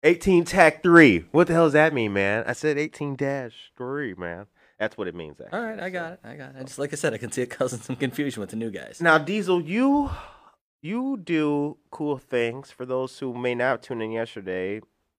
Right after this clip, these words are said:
Speaker 1: Horse Talk and C B N, which is Cycle Vision Network. How's C B N going?
Speaker 2: C B N's going great. We'd like to see everybody up at Blackhawk Farms for some, uh, Championship Cup Series racing.
Speaker 1: Mm.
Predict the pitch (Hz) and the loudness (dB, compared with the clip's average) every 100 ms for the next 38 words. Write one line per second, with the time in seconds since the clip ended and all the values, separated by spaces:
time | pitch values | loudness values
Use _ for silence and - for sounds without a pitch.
0 | _ - _ _ _ 110 147 165 - - | _ -20 _ _ _ -6 -2 -2 -6 -4
1 | 127 131 - - _ _ - 113 107 - | 0 0 -4 -20 _ _ -8 -8 -8 -12
2 | 170 147 143 120 87 80 95 - 101 117 | -10 -6 -2 -2 -2 -6 -12 -14 -6 -4
3 | 120 127 123 117 113 92 71 - _ _ | -2 -4 -8 -8 -6 -6 -8 -16 _ _
4 | _ _ _ _ _ _ 120 123 139 123 | _ _ _ _ _ _ -4 -4 -4 -4
5 | 127 107 82 82 98 - 113 107 120 135 | -4 -4 -8 -10 -14 -10 -8 -4 -4 -4
6 | 135 143 147 135 170 - - 104 104 - | -4 -4 -4 -4 -4 -6 -10 -8 -8 -6
7 | 123 117 117 120 131 131 87 113 110 - | -6 -4 -6 -4 -4 -6 -8 -8 -8 -8
8 | 117 - 113 117 151 147 110 107 104 95 | -10 -8 -10 -8 -10 -12 -12 -12 -12 -12
9 | 95 90 90 90 _ - 117 117 110 120 | -10 -10 -12 -14 _ -8 -6 -6 -6 -8
10 | - 127 - 127 117 110 117 123 156 156 | -4 -6 -4 -6 -4 -4 -8 -8 -12 -16
11 | - 180 156 | -18 -16 -16